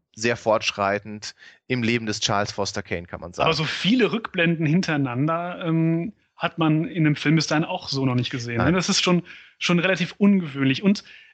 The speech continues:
Speaker 2: äh, auch was du gerade sagtest, dass sich manche Szenen doppeln, das ist ja auch mutig, das zu machen, weil es kann ja auch sein, dass der Zuschauer sich bei sowas langweilt. Es gibt eine Szene,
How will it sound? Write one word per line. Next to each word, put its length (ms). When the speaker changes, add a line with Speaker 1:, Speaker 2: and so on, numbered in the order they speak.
Speaker 2:
äh, 140
auch 180
was 120
du 60
gerade 220
sagtest, 400
dass 100
sich 140
manche 300
Szenen 300
doppeln, 500
das 100
ist 140
ja 100
auch 180
mutig, 360
das 200
zu 100
machen, 380
weil 120
es 100
kann 160
ja 80
auch 120
sein, 180
dass 120
der 80
Zuschauer 380
sich 140
bei 100
sowas 220
langweilt. 340
Es 100
gibt 160
eine 220
Szene, 380